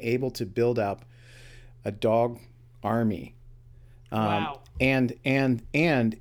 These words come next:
Speaker 1: these pizzas are delivering specific powers to these, um, to these dogs. And so it creates a particular realm where the dogs are running stuff and the humans are serving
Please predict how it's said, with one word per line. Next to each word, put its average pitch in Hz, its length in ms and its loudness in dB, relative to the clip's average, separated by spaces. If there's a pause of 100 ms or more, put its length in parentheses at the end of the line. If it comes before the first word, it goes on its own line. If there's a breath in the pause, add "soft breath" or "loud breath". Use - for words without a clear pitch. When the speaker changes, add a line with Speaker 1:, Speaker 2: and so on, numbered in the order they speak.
(140)
Speaker 1:
these 120 280 -2
pizzas 160 380 0
are 120 140 0
delivering 123 640 0
specific - 680 -6
powers 120 600 -2
to 127 380 -2
these, 110 420 -4 (160)
um, 107 600 -6
to 131 160 -2
these 110 180 -6
dogs. - 600 -4 (760 loud breath)
And 117 160 0
so 139 140 2
it 127 120 4
creates 139 560 0
a 110 60 -14
particular 123 560 -8
realm 107 640 -8 (160)
where 120 120 -8
the 110 120 -8
dogs 160 640 -4
are 110 140 -8
running 127 400 -4
stuff 92 480 -12 (220)
and 110 140 -8
the 113 60 -8
humans 117 720 -8
are 107 80 -10
serving 113 800 -10